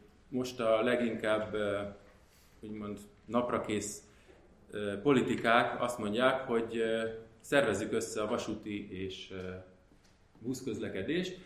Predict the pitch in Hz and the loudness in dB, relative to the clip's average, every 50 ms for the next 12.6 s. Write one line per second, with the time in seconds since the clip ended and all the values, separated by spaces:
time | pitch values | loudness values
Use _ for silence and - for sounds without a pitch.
0 | - - - - 143 - 123 117 117 110 107 - - - - - - - - - | -14 -6 0 0 0 2 2 2 2 2 0 0 -4 -8 -12 -16 -20 -20 -14 -8
1 | 123 110 110 107 110 107 - 117 113 113 104 101 95 - - - - 104 95 95 | -6 -4 -2 -2 -2 0 2 2 2 2 2 0 -2 -4 -6 -10 -8 -6 -4 -4
2 | 92 104 151 165 - - 139 123 - 131 113 117 107 - 107 104 101 104 98 98 | -4 -4 -6 -4 0 0 0 2 2 0 0 -2 -2 -2 -2 -4 -2 -4 -4 -2
3 | 113 95 90 101 101 98 - - - - - - - 104 113 113 - - 107 - | -4 -4 -4 -4 -4 -4 -6 -8 -14 -18 -18 -12 -8 -4 -2 -2 -2 -2 -4 -4
4 | 107 107 - - 104 101 110 95 101 104 101 101 98 95 98 95 - 101 95 95 | -4 -6 -6 -6 -6 -6 -4 -2 -2 0 0 0 0 0 -2 -4 -4 -4 -2 -2
5 | 98 98 95 95 95 101 95 98 95 95 92 - 98 95 92 101 95 101 98 98 | -2 0 -2 -2 -4 -4 -4 -4 -2 -2 -4 -4 -6 -6 -6 -6 -6 -6 -6 -6
6 | - 104 95 95 95 95 95 92 - - - - - - 90 95 92 95 98 95 | -6 -6 -6 -4 -4 -4 -6 -6 -10 -12 -20 -20 -16 -12 -10 -8 -6 -6 -6 -6
7 | - - - - - - - - 110 95 104 101 - - 98 87 - - 92 92 | -8 -14 -18 -20 -20 -20 -14 -14 -10 -8 -8 -8 -8 -8 -10 -12 -10 -10 -6 -4
8 | 143 147 - 175 165 - 165 165 165 165 170 175 170 - - - - - - 120 | -4 -2 -2 -4 -4 -4 -4 -4 -2 0 0 0 0 -2 -6 -12 -16 -10 0 2
9 | 139 147 - - 156 156 135 131 120 120 107 107 110 - - 139 - - - 123 | 4 4 6 8 8 8 8 8 6 4 2 0 -2 -2 -4 -2 -2 -2 -4 -6
10 | 113 - 120 113 - - - 123 117 - - 110 98 101 101 104 104 110 104 - | -6 -4 -4 -4 -4 -4 -4 -4 -4 -4 -2 -2 -2 0 0 0 -2 -2 -2 -4
11 | - 123 98 90 85 - - - - - - - - 117 117 120 117 120 120 123 | -2 0 0 0 0 -2 -8 -14 -18 -20 -20 -14 -8 -6 -4 -2 -2 0 2 0
12 | 117 - - 92 85 - - 90 87 90 - | 0 0 -4 -8 -10 -10 -10 -10 -10 -10 -12